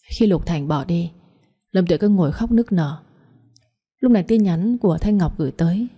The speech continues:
cô mở ra đọc: "Lâm Tuệ, cô có biết hôm nay anh Thành đã làm gì cho tôi không? Anh ấy mua rất nhiều quà cho tôi,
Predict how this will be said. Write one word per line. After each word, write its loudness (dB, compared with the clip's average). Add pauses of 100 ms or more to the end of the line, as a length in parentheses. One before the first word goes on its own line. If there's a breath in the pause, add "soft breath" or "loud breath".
(380)
cô 2
mở 0
ra -2
đọc: -4 (1120)
"Lâm 2
Tuệ, -4 (840)
cô 0
có 2
biết 0
hôm -2
nay -2
anh -2
Thành -4
đã -6
làm -2
gì -4
cho -6
tôi 2
không? -4 (840)
Anh 4
ấy 6
mua 6
rất -4
nhiều 2
quà -4
cho -4
tôi, -2